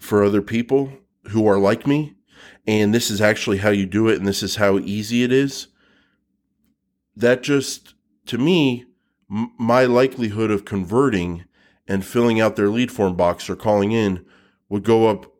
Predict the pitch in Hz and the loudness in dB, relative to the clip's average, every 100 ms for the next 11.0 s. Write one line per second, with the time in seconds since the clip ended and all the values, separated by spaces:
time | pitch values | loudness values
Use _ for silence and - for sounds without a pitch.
0 | _ 92 107 95 85 123 95 85 - - | _ 0 2 2 2 2 2 -4 -10 -12
1 | _ _ _ _ - 104 98 - - _ | _ _ _ _ -2 2 0 -2 -18 _
2 | _ _ 110 113 107 101 - 113 113 - | _ _ 0 0 -4 -6 0 0 0 -2
3 | 107 95 113 101 98 95 101 98 95 92 | -6 -4 -2 0 0 2 2 2 0 -4
4 | - - - 90 87 85 - - 101 117 | -8 -12 -4 0 0 0 -4 -8 -8 -4
5 | 101 90 - - 113 98 - - _ 123 | -2 -2 -4 0 0 0 -8 -20 _ 0
6 | 107 107 120 131 131 131 120 120 120 120 | 2 4 4 4 0 2 0 2 2 2
7 | 127 - _ _ - 123 123 123 123 113 | -2 -8 _ _ -2 0 2 0 0 0
8 | 101 95 101 110 110 110 101 98 92 - | 0 0 0 -2 0 2 4 2 0 -8
9 | _ _ _ _ _ _ - - - 131 | _ _ _ _ _ _ -14 -6 0 0
10 | 120 135 110 - - 120 120 120 - - | 0 -2 -2 -4 -2 2 2 2 -4 -18